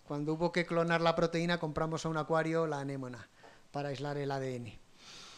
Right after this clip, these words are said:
En realidad es mejor desde el punto de vista científico, porque si tú tienes el bicho completo, siempre cabe la duda, una proteína es una molécula muy grande,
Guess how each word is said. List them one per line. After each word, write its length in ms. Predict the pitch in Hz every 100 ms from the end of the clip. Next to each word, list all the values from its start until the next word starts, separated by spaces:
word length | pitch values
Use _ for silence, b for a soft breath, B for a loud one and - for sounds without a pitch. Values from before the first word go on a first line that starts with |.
| B B
En 200 | 160 165
realidad 340 | 170 185 190 240
es 100 | -
mejor 520 | 233 - 190 196 170
desde 180 | 156 147
el 80 | 147
punto 280 | 175 170
de 40 | 180
vista 260 | 175 190
científico, 680 | 185 175 151 202 196 175 156
porque 260 | 147 143 147
si 200 | - 143
tú 120 | 185
tienes 380 | 180 202 208 208
el 100 | 196
bicho 260 | 202 -
completo, 880 | 196 190 180 214 220 190 196 277 - - - - - - - - - - - - -
siempre 760 | - - 185 202 190 202 202 202
cabe 280 | 196 196
la 200 | 196 190
duda, 580 | 190 220 190 185 202 202 - - - - - - - -
una 180 | 202 233
proteína 360 | 226 220 226 220
es 100 | 226
una 140 | 214
molécula 440 | 196 190 190 190 175
muy 200 | 165 151
grande, 480 | 151 147 127 113